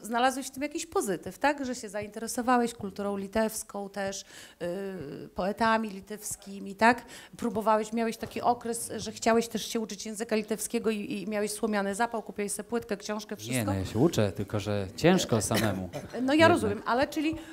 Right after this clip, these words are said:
Speaker 1: tutaj możemy też jakiś taki pozytywny wątek odkryć tego, że, mm, że coś tam straciliśmy kiedyś, tak? Ale teraz zyskujesz na przykład podwójnie, bo to mnie najbardziej interesuje, czy, czy tamta strata,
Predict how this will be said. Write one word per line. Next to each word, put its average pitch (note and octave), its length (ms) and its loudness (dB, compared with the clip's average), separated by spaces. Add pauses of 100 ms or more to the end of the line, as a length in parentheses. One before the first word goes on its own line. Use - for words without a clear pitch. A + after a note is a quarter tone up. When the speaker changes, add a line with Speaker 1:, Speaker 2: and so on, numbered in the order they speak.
Speaker 1:
tutaj D#4 260 4
możemy D4 360 4
też D4+ 260 -4
jakiś D4 300 -4
taki D#4 240 -4
pozytywny E4 540 4
wątek F#3 440 -2
odkryć G3 480 -2
tego, A3+ 300 0
że, A#3+ 140 -2
mm, G#3 640 -2
że A3 140 -8 (380)
coś E4+ 240 2
tam C4+ 180 2
straciliśmy A#3 760 -2
kiedyś, A#3 400 -2
tak? D4 280 6
Ale B3 160 2
teraz C4+ 300 0
zyskujesz C4+ 420 -4
na B3+ 100 -2
przykład B3+ 360 -2
podwójnie, F#3+ 480 0 (280)
bo A3 60 -6
to C#4+ 140 4
mnie C#4+ 120 4
najbardziej C#4 420 2
interesuje, C4 540 0
czy, A3 140 -4 (360)
czy A#3+ 100 -2
tamta E4 400 10
strata, A#3 680 4